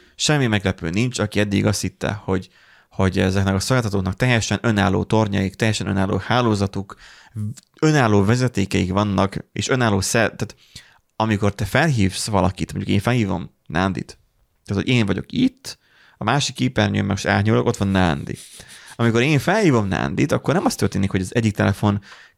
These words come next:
közvetlen kapcsolatba lép a másikkal, hanem az történik, noha mind a ketten telekomosok vagyunk, az történik, hogy az én telefonom az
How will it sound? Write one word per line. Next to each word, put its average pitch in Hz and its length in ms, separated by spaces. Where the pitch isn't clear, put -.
közvetlen 131 480
kapcsolatba 92 400
lép 87 140
a 87 40
másikkal, 113 840
hanem 151 200
az 202 120
történik, 117 480
noha 101 160
mind 117 120
a - 40
ketten - 240
telekomosok - 540
vagyunk, 143 300
az - 280
történik, 131 440
hogy 120 180
az 117 160
én 165 200
telefonom 98 440
az 98 140